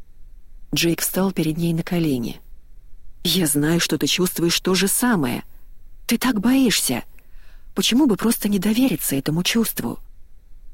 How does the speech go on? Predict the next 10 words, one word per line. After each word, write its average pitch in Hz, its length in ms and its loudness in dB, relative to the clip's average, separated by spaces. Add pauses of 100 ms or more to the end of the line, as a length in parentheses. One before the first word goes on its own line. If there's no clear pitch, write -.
(140)
Что - 260 0
бы 165 120 2
сейчас - 420 2
ни 165 60 2
случилось, 160 720 2 (340)
мы 196 140 4
можем 156 240 4
встретить 170 500 2
это 190 160 2
вместе». 220 640 4